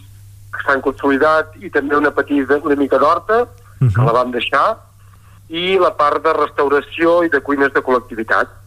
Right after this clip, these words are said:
Speaker 1: Això són les nostres tres grans potes.
Speaker 2: Clar, suposo que ara la part de restauració està més parada, però a, a quanta gent doneu feina, eh, normalment? Eh?
Speaker 1: Mira, eh, el restaurant funciona, en tindria,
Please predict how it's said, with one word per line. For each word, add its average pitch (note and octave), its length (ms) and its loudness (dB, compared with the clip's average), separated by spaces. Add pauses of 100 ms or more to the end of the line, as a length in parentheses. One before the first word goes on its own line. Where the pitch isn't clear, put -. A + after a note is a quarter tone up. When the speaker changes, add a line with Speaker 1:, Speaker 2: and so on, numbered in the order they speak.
(320)
Speaker 1:
Això A2+ 140 -6
són A#2 160 0
les - 20 -
nostres A#2+ 400 0 (140)
tres C#3+ 300 2
grans C3+ 260 0 (100)
potes. B2 360 -2 (460)
Speaker 2:
Clar, C3 180 4
suposo B2+ 560 2
que D3 80 0
ara C#3+ 140 4
la C3 140 0
part C3+ 180 0
de C3 80 0
restauració C3 580 0
està B2+ 200 0
més B2+ 160 0
parada, B2 440 0
però D3 160 2
a, B2 400 0
a A#2+ 80 -2
quanta D3 280 4
gent D3 180 2
doneu C#3 240 4
feina, A2 640 -2
eh, G#2 520 0
normalment? A2 720 2
Eh? A2 840 -4 (120)
Speaker 1:
Mira, D3+ 280 2
eh, D3+ 1080 2 (500)
el C#3+ 140 0
restaurant D#3 460 0
funciona, E3 380 -2
en D#3 220 -2
tindria, E3 480 2